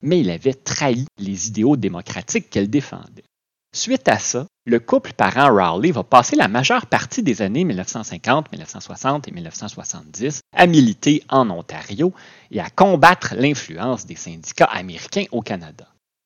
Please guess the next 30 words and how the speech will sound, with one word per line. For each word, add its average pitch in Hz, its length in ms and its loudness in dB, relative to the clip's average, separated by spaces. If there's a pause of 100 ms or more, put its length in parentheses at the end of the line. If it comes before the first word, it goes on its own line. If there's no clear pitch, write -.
Elle - 160 -8
prend 208 200 4
sa 202 140 6
retraite 156 420 4
du - 60 -6
syndicalisme 107 760 0
dans 123 140 2
les 101 240 -2
années 87 200 -10
mille 87 120 -12
neuf 78 140 -16
cent 78 200 -10
quatre-vingts, 87 600 -10 (260)
mais 90 140 -6
elle 98 180 0
militera 139 800 2
jusqu'à 117 500 -2
la 80 140 -10 (160)
toute - 240 -2
fin 135 300 2
de 120 100 -6
ses - 260 -16
jours. 127 540 -4 (400)
Elle 107 160 2
était 147 320 6
aux 180 300 2
avant-postes 160 840 4
des 104 140 -4
mouvements 92 400 -8
féministes, 110 720 -8